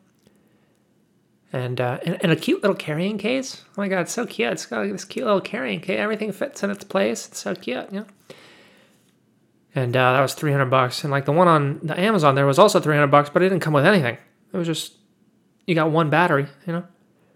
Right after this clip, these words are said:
You don't get extra battery. You don't get an S D card. You don't get a, you don't get a little floaty stick. You don't get any of that shit. So I was like, "Later, Jeff Bezos. I got the executive membership to Costco.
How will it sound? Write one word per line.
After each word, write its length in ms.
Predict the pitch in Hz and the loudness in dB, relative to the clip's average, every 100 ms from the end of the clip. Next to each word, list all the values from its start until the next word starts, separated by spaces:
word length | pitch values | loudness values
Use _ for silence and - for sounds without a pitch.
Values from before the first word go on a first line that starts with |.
| _ | _
You 80 | 160 | 0
don't 80 | 147 | 2
get 100 | 143 | 2
extra 220 | 139 147 | 0 0
battery. 340 | 143 151 175 | 2 4 2
You 60 | 165 | 2
don't 140 | 147 | 0
get 100 | 139 | -2
an 60 | 139 | -2
S 100 | 139 | -2
D 160 | 151 | -2
card. 320 | 156 170 170 180 | 0 2 2 2
You 80 | |
don't 100 | 151 | 0
get 80 | 139 | -2
a, 160 | 131 160 | -4 -2
you 120 | 165 | -2
don't 80 | 151 | -2
get 80 | 147 | 0
a 40 | |
little 140 | 143 | 0
floaty 380 | 131 - 151 160 | -2 -2 0 0
stick. 280 | 156 190 196 | -2 -6 -4
You 60 | 185 | -2
don't 80 | |
get 120 | 175 165 | 0 0
any 120 | 208 | 0
of 40 | |
that 180 | 147 117 | -2 -4
shit. 280 | - 156 - _ _ _ _ _ _ _ _ _ _ _ _ - | -6 -6 -10 _ _ _ _ _ _ _ _ _ _ _ _ -10
So 80 | |
I 20 | 151 | -6
was 100 | 139 | -4
like, 140 | 139 | -2
"Later, 340 | 196 220 220 | 4 6 6
Jeff 360 | 175 196 185 - | 6 4 4 2
Bezos. 640 | 190 196 214 220 214 - - - | 2 4 2 0 -2 -10 -8 -2
I 120 | 214 | 2
got 220 | 190 180 | 2 4
the 100 | 202 | 4
executive 540 | 175 180 202 190 180 | 4 4 2 2 0
membership 440 | 185 202 208 190 190 | 0 0 0 -2 -2
to 60 | |
Costco. 640 | 170 180 196 202 - 151 | -4 -4 -4 -4 -2 -2